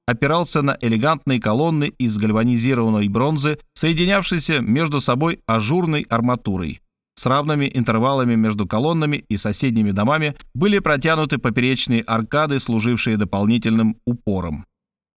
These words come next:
Таким образом, длинный виадук, по которому шла рельсовая колея, образовывал с каждой стороны крытую галерею, и прохожие могли под ней спасаться от дождя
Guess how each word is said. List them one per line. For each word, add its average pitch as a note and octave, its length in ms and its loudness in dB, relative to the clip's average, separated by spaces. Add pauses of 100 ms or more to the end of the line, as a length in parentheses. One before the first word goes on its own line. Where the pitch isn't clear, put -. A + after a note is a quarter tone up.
Таким B2+ 260 0
образом, D3 460 0
длинный D3+ 400 2
виадук, C3 580 0
по G#2+ 60 -6
которому A#2 400 0
шла B2+ 260 0
рельсовая A2+ 420 -2
колея, C#3 400 -2 (140)
образовывал F3 520 0
с - 80 -6
каждой D#3 340 0
стороны D3 500 -2 (180)
крытую F#3 380 0
галерею, C3 580 2 (100)
и A2+ 60 -4
прохожие D3 520 0
могли B2 260 0
под A2 220 0
ней A2 140 2
спасаться C3+ 580 -4
от G2+ 220 -6
дождя G2+ 380 -2